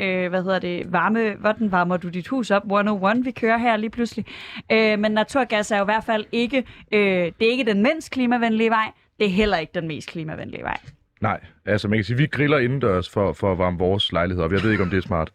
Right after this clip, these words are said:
Speaker 1: <laughs>
Speaker 2: Øhm,
Speaker 1: Det har jeg hørt er rigtig farligt.
Speaker 2: Ja, jeg, jeg har mistet et par kærester på den front. Øhm, nej, det er en joke. Øh,
Speaker 1: <laughs>
Speaker 2: jeg, jeg, jeg ved til gengæld lidt om energiforsyning. Jeg faktisk har opført flere af de fabrikker, faktisk en af dem i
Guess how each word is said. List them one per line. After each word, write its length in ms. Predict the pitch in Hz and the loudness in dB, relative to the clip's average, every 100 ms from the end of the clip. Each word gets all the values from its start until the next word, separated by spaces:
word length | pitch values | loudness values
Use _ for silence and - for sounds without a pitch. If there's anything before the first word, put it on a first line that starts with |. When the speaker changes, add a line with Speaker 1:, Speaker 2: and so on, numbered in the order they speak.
| - - | -16 -14
Speaker 1:
<laughs> 240 | - - - | -12 -6 0
Speaker 2:
Øhm, 340 | 110 104 95 90 | 2 2 2 0
Speaker 1:
Det 40 | 87 | -2
har 100 | 262 | 0
jeg 140 | 220 196 | 0 0
hørt 220 | 262 220 | 0 0
er 200 | 175 - | -2 -4
rigtig 340 | 190 196 - 151 | -6 -6 -8 -4
farligt. 680 | 185 147 160 - - - - - | -2 -2 -6 -4 -4 -6 -12 -8
Speaker 2:
Ja, 80 | - | -2
jeg, 240 | 123 123 120 | 2 2 2
jeg 60 | |
har 60 | 120 | 2
mistet 320 | 135 143 139 | 2 0 0
et 60 | 113 | 0
par 80 | 110 | 0
kærester 340 | 107 110 117 | 0 0 0
på 100 | 98 | 0
den 140 | 98 | -2
front. 320 | 90 98 92 87 - | 0 -2 -2 -8 -4
Øhm, 600 | 104 98 95 92 90 87 80 - _ _ _ _ - - | 0 2 2 2 0 -4 -6 -18 _ _ _ _ -20 -8
nej, 140 | 90 76 | -4 -4
det 60 | - | -6
er 40 | |
en 60 | 80 | -2
joke. 180 | 87 82 - - - | -2 -2 -12 -16 -6
Øh, 720 | - 127 120 110 107 104 101 95 - - | 0 2 2 2 2 2 0 -2 -12 -20
Speaker 1:
<laughs> 320 | - _ - | -20 _ -2
Speaker 2:
jeg, 100 | 151 180 | 0 2
jeg, 160 | 214 190 | 0 2
jeg 140 | 220 | 0
ved 180 | 208 285 | 0 -2
til 160 | - 131 | -2 -2
gengæld 280 | 123 110 104 | 0 0 2
lidt 140 | 107 | 2
om 100 | 101 | 2
energiforsyning. 580 | 92 101 101 107 92 98 | 0 -2 -2 -4 -2 2
Jeg 140 | 143 - | 0 2
faktisk 460 | 139 - 120 98 | -2 -2 -6 -6
har 180 | - 101 | -4 0
opført 540 | 123 202 - 156 113 - _ _ _ _ _ _ - - - | 2 0 0 0 0 -8 _ _ _ _ _ _ -20 -18 0
flere 180 | 165 | 2
af 60 | 156 | 2
de 120 | 120 | 0
fabrikker, 420 | 131 139 143 165 | -2 0 0 0
faktisk 340 | 120 120 107 - | 0 0 -2 -4
en 120 | 113 | -2
af 60 | 101 | 0
dem 160 | 98 | 0
i 120 | 95 | 0